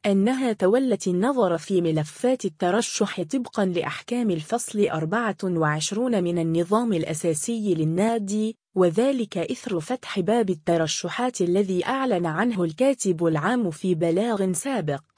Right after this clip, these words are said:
وأكدت اللجنة بعد الاطلاع على دفتر الواردات الخاص بتسجيل الترشحات عدم تسجيل أي قائمة مترشحة داخل الآجال القانونية المحددة.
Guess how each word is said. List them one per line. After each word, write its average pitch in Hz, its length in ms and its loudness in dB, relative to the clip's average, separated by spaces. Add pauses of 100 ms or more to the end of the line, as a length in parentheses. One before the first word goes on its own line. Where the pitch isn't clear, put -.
(760)
وأكدت 185 760 2
اللجنة 208 680 0 (140)
بعد 214 300 2
الاطلاع 208 920 2
على 165 380 2
دفتر 196 460 0
الواردات 165 760 2
الخاص 208 640 -2
بتسجيل 170 800 -2
الترشحات 175 1080 -2 (280)
عدم 240 440 2
تسجيل 180 680 -2
أي 226 280 0
قائمة 202 640 0
مترشحة 190 1120 0
داخل 196 520 0
الآجال 170 640 2
القانونية 185 960 0
المحددة. 180 880 0